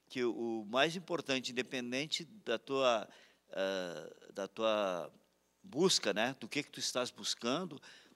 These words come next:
eh, qual é o tempo que tu quer fazer, eu, eu sempre, quando eu corria, eu fazia isso e sempre orientei as pessoas a fazerem,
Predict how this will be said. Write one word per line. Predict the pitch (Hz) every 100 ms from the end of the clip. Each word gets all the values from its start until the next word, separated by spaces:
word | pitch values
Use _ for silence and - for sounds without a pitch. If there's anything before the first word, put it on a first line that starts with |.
| -
eh, | 107 113 113 110 104 95 87 _ -
qual | 110
é | 113 135 123
o | 101 98
tempo | - 170 -
que |
tu | - 131
quer | 127
fazer, | 123 117 107 131 185 - - -
eu, | 113 139 131
eu | 139
sempre, | - 165 190 190
quando | 165 151 170
eu | 180
corria, | - 156 151
eu | 156
fazia | 139 131 151 143
isso | 147 160 170
e |
sempre | 170 165 185
orientei | 190 185 139 147 160
as | 147
pessoas | - 117 - 127 143 -
a | 151
fazerem, | 151 117 127 143